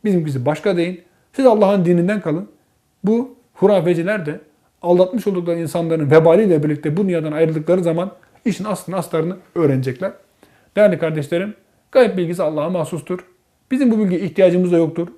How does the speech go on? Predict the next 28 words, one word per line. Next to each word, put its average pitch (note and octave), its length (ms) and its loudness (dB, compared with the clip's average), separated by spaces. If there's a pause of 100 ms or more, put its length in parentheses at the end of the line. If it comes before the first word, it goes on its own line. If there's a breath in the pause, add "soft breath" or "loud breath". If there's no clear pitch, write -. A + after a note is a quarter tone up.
(140)
Allahu G#3 300 4
Teala F3+ 240 4
bizim E3+ 180 -6
kurtuluşumuz F3 720 -4
için, E3 300 -10
saadetimiz E3+ 520 -4
için D#3+ 340 -10
gerekli F#3+ 380 0
bilgileri D#3+ 320 -4
bize F3+ 220 -6
Kur'an-ı E3+ 300 -4
Kerim'de D#3 220 -4
zaten D#3 320 -2
vermiştir. D#3 500 -2 (480)
Dolayısıyla F#3+ 380 -2 (120)
Allah'ın F#3+ 360 2
katına F3 300 -4
çıkıp F3 200 -10
da D3 200 -2
bilgi E3+ 200 2
hırsızlığı D#3+ 360 -2
yapmayın. D#3 420 -2 (480)
Buna F#3 140 0
gerek E3 340 0
de D#3 60 2
yok. D3+ 140 2 (420 loud breath)
Ahiretinizi F#3+ 540 0
mahvetmeyin. E3 640 -2